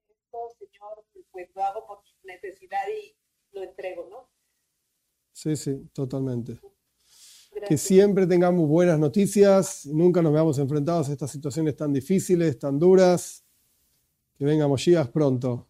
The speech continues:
Speaker 2: Esto es lo que el mundo necesita. Yo realmente me tengo que ir, así que Dios mediante, seguimos. Si hay más preguntas para la clase que viene, Dios mediante. Gente,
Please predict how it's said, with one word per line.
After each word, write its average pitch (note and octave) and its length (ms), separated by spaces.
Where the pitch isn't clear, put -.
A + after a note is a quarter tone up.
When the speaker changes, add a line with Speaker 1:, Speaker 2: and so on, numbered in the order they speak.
Speaker 2:
Esto D#3 280
es C#3 60
lo C#3 120
que B2+ 360
el D3 120
mundo D#3+ 260
necesita. C3 500
Yo F3+ 240
realmente F#3+ 400
me E3+ 80
tengo F3 160
que D3+ 120
ir, F#3 420
así D3 240
que D3 100
Dios D#3+ 160
mediante, E3 400
seguimos. E3+ 480
Si D#3 100
hay D3 80
más D#3+ 140
preguntas E3+ 720
para C#3 160
la C#3 100
clase D#3 300
que C#3 80
viene, C3+ 300
Dios C3 120
mediante. A#2+ 400
Gente, F3+ 580